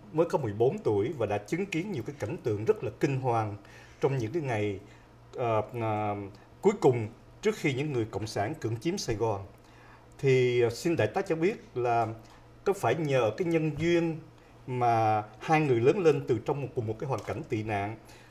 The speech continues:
để mà phu quân của đại tá đã có những cái hỗ trợ rất là, ờ, quý báu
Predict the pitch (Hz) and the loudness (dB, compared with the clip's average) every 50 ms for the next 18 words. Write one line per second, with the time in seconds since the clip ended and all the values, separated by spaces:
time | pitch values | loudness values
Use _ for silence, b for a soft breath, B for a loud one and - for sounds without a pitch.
0 | B B - 123 104 98 98 110 147 190 185 147 120 104 - - - 147 147 135 | B B -4 0 2 2 4 4 2 2 0 -2 -2 -2 -2 -2 -2 0 0 2
1 | 135 143 143 135 139 151 120 101 107 - - 143 135 160 190 165 123 120 - 165 | 0 0 0 0 -2 0 2 2 0 0 0 0 0 0 0 -2 -2 -2 -2 -4
2 | 151 135 110 110 - - 147 - - 107 110 147 - - - 120 101 98 101 107 | -4 -4 -6 -8 -8 -12 -12 -6 -2 0 0 0 0 0 0 0 0 0 0 -2
3 | 110 127 127 - 165 214 214 - - 131 117 117 113 107 104 107 101 - B B | -2 -4 -2 0 0 0 0 0 -6 -6 -4 -2 -2 -2 -2 -4 -6 -8 B B
4 | B B B B B B B - - - 120 113 107 104 95 - - - - 170 | B B B B B B B -20 -12 -6 -4 -2 -2 -2 -4 -8 -10 -4 0 0
5 | 190 202 160 160 143 143 | 0 2 2 4 4 4